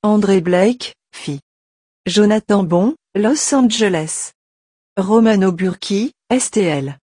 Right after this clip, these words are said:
Drake Callender, MIA. Romain Céleston, C I N. Steve Clark, O. Carlos Coronel, Albany. Daniel, S J. Stéphane Frey,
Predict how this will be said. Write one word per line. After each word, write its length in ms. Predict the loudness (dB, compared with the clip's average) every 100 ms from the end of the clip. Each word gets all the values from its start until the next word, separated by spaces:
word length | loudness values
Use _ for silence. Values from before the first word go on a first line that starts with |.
| _ _ _ _
Drake 400 | -4 0 0 -2 -4
Callender, 640 | 0 2 2 2 0 0 -4 -12 _ -2
MIA. 400 | 0 2 -2 -6 _ _ _ _ _ _
Romain 440 | -2 2 2 4 0
Céleston, 800 | 0 0 0 -2 0 2 0 -2 _ -8
C 180 | -2 0
I 120 | 0
N. 320 | -2 -4 -10 _ _ _ _ _ _ -18
Steve 380 | -6 -2 -2
Clark, 560 | -2 0 0 -2 -10 -20 _ 0
O. 220 | 0 -2 _ _ _ _ _ _ -2
Carlos 460 | 0 2 0 -2
Coronel, 680 | -2 0 2 0 0 0 -2 -6 _
Albany. 540 | 0 0 0 -4 -4 -10 _ _ _ _ _ _
Daniel, 600 | 0 2 2 2 0 -4 _ -4
S 240 | -4 -2
J. 220 | -4 -6 -8 _ _ _ _ _ _
Stéphane 480 | -4 0 0 2 2
Frey, 440 | 0 -4 -2 -2